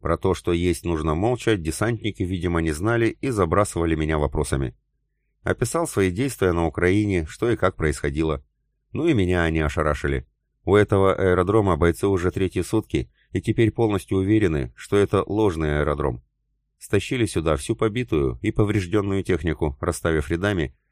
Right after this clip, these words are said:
усилили зенитную и наземную охрану, устроили засады и засеки. В этой роще тоже пост был. «Не обрадовали», пробормотал я, попивая кофе. «Сюда шли гружённые машины и топливозаправщики с эмблемами Люфтваффе».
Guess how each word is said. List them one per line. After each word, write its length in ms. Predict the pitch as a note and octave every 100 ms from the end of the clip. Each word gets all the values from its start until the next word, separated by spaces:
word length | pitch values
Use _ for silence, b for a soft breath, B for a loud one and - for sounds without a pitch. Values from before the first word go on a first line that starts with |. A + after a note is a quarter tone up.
| _ _
усилили 500 | - A#2 D3 C3 G#2+
зенитную 460 | F#2 G2 A2 - E2+
и 40 |
наземную 460 | E2 E2 G2 F2+ D#2
охрану, 460 | D2 D#2+ E2 C#2+ - _
устроили 440 | G2 - C3 C3 F#2
засады 420 | D#2+ - G#2+ E2
и 40 |
засеки. 500 | C#2+ E2 D2+ C#2 C2+ - _ _ _
В 120 | F#2
этой 220 | A#2+ B2 F2+
роще 320 | G#2 G#2+ -
тоже 300 | F#2+ F#2 D#2
пост 240 | D#2 C2
был. 260 | B1+ B1+ - _ _ _ _ _ _ _
«Не 180 | - C#2+
обрадовали», 720 | F2+ F#2+ D2+ C#2+ C#2 C#2+ C#2+ C#2+ _ -
пробормотал 560 | D2 D2+ D2+ C#2+ D2+
я, 140 | D#2+ F#2
попивая 440 | - D2+ D2+ D2
кофе. 380 | C#2+ C2+ C2+ - _ _ _ _
«Сюда 360 | - G#2 G2 A2+
шли 240 | G2+ A2
гружённые 540 | G2 G2 F2+ G#2+ G#2 G2
машины 480 | F#2+ - A#2 G2+ F2
и 120 | E2
топливозаправщики 1080 | - F#2+ F#2 F2 F2 G2+ G2+ - E2 D2+ -
с 100 | -
эмблемами 540 | E2+ F#2 F#2 F2 F2
Люфтваффе». 600 | - E2+ - E2+ E2+ A#1+